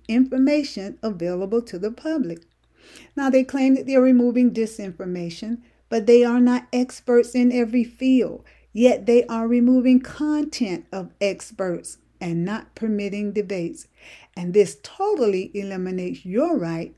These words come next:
to have access to all views on any topic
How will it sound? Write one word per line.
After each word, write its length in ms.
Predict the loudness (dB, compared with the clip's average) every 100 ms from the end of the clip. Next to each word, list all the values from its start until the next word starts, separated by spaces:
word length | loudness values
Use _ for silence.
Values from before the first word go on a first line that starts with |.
| -6
to 80 |
have 260 | -4 -4 -4
access 540 | -4 -4 -6 -6 -6 -8
to 160 | -14 -8
all 300 | -4 0 0
views 540 | -2 -4 -4 -6 -10 -12
on 160 | -14 -10
any 320 | 2 4 4 2
topic 580 | -4 -8 -8 -8 -10